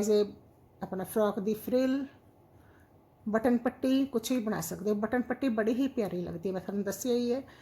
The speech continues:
ਜਿੱਦਾਂ ਤੁਸੀਂ ਦੇਖਿਆ, ਇਹਨੂੰ ਅਗਰ ਐਸੇ ਸਾਰਾ ਫਿਰ ਅਸੀਂ ਆਪਣਾ ਪ੍ਰੋਜੈਕਟ ਪਲੇਨ ਵੀ ਬਣਾ ਲਵਾਂਗੇ ਤੇ ਸਿਰਫ ਇਹੀ ਪਾਵਾਂਗੇ, ਤਾਂ ਵੀ ਸਾਡਾ ਲੁੱਕ ਅਲੱਗ ਆਊਗੀ। ਫਿਰ ਦੇਖੋ ਦੁਬਾਰਾ ਕਿੱਦਾਂ ਸ਼ੁਰੂ ਕਰਨਾ। ਸੇਮ ਇੱਦਾਂ ਹੀ ਪਹਿਲੇ ਕੁੰਡੇ ਨੂੰ ਇਸ ਸਟਿਚ ਕਰਾਂਗੇ, ਤਿੰਨ ਕੁੰਡੇ ਲਵਾਂਗੇ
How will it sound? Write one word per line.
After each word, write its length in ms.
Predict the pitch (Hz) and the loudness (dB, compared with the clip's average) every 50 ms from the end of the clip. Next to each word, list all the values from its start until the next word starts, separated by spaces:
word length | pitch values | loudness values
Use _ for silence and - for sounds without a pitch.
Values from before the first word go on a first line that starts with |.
| - - - - - | -20 -20 -20 -10 -2
ਜਿੱਦਾਂ 260 | 220 208 220 214 220 214 | 2 4 4 6 4 4
ਤੁਸੀਂ 240 | 220 220 - 240 | 4 2 2 4
ਦੇਖਿਆ, 340 | 208 226 214 214 - 262 247 | 4 4 4 4 2 2 2
ਇਹਨੂੰ 200 | 254 247 240 220 | 4 2 2 2
ਅਗਰ 160 | 208 214 202 | 2 2 0
ਐਸੇ 320 | 190 196 190 - 214 208 - - - - | 0 0 0 0 -2 -4 -4 -8 -12 -10
ਸਾਰਾ 300 | - - 214 196 220 240 | -6 -4 -2 0 0 0
ਫਿਰ 200 | 240 247 226 214 | 2 2 2 2
ਅਸੀਂ 280 | 208 - 254 277 370 359 - - - - - - - - | 0 0 0 0 0 -2 -4 -10 -20 -20 -20 -20 -10 -8
ਆਪਣਾ 240 | 180 - - 233 226 | -6 0 2 2 2
ਪ੍ਰੋਜੈਕਟ 460 | 226 269 262 220 226 220 214 220 247 | 4 2 2 4 4 2 2 0 -4
ਪਲੇਨ 300 | - - 233 220 220 226 | 0 4 4 6 6 6
ਵੀ 100 | 233 254 | 4 4
ਬਣਾ 220 | 226 254 254 240 | 2 2 2 2
ਲਵਾਂਗੇ 300 | 240 247 247 269 277 277 | 2 2 2 2 2 0
ਤੇ 100 | 269 254 | 0 -2
ਸਿਰਫ 280 | 262 - 247 240 240 240 | -2 -2 -2 0 0 -2
ਇਹੀ 160 | 208 220 240 | -2 -2 -2
ਪਾਵਾਂਗੇ, 380 | 226 233 226 233 240 240 254 254 | -4 -4 -4 -2 -2 -2 -2 -2
ਤਾਂ 140 | 254 214 202 | -4 -4 -4
ਵੀ 100 | 214 226 | -4 -4
ਸਾਡਾ 280 | - 214 185 196 233 - - - - - - - - - - - - - - - - - - - - | -4 -4 -4 -4 -6 -8 -10 -14 -20 -20 -20 -20 -20 -20 -20 -20 -20 -20 -20 -20 -20 -20 -14 -4 0
ਲੁੱਕ 220 | 214 202 202 - - - 208 | 0 0 0 -2 -4 -2 -2
ਅਲੱਗ 260 | 190 175 170 165 - | 0 0 -2 -4 -8
ਆਊਗੀ। 240 | 180 180 180 208 208 | -10 -8 -6 -4 -4
ਫਿਰ 200 | 208 - 277 277 | 0 2 2 2
ਦੇਖੋ 260 | 254 277 - - 294 | 2 0 0 0 2
ਦੁਬਾਰਾ 260 | 247 262 233 233 254 | 4 4 4 2 2
ਕਿੱਦਾਂ 220 | 226 240 226 247 233 | 0 -2 -2 -2 -4
ਸ਼ੁਰੂ 220 | - 269 262 262 | -4 -4 -6 -4
ਕਰਨਾ। 300 | 247 254 240 247 254 285 285 - - - - - - - - | -4 -4 -2 -2 -2 -2 -4 -8 -16 -20 -20 -20 -20 -12 -6
ਸੇਮ 300 | - 269 254 254 262 247 | 2 4 4 6 6 6
ਇੱਦਾਂ 220 | 247 226 226 262 | 4 4 4 2
ਹੀ 40 | 262 247 | 0 2
ਪਹਿਲੇ 260 | - 220 214 240 254 | 2 0 2 2 2
ਕੁੰਡੇ 240 | - 233 233 233 233 | 2 2 2 2 2
ਨੂੰ 120 | 220 202 | 2 2
ਇਸ 80 | 196 - | 0 -2
ਸਟਿਚ 260 | - - 214 - 226 | -4 -6 -6 -6 -4
ਕਰਾਂਗੇ, 460 | - 233 220 233 233 240 247 254 269 - - - - - - _ - - - - - - - - - - - - - - - - - | -2 -2 0 0 -2 -2 -4 -4 -6 -8 -12 -18 -20 -20 -20 _ -20 -20 -20 -20 -20 -20 -20 -20 -20 -20 -20 -20 -20 -20 -4 2 4
ਤਿੰਨ 160 | 233 226 226 | 4 6 6
ਕੁੰਡੇ 280 | - 233 226 220 226 | 6 4 4 4 4
ਲਵਾਂਗੇ 420 | 226 220 220 233 247 247 247 254 | 4 4 2 2 0 0 -2 -4